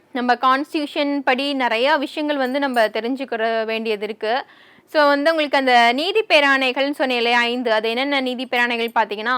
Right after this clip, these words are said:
ஆட்கொணர்வு நீதி பேராணை, கட்டளை நீதி பேராணை, தடை நீதி பேராணை,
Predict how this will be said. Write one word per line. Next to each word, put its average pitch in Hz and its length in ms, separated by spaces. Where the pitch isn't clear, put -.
ஆட்கொணர்வு 269 580
நீதி 247 240
பேராணை, 214 600
கட்டளை 294 420
நீதி 254 340
பேராணை, 220 580
தடை 262 280
நீதி 254 360
பேராணை, 220 500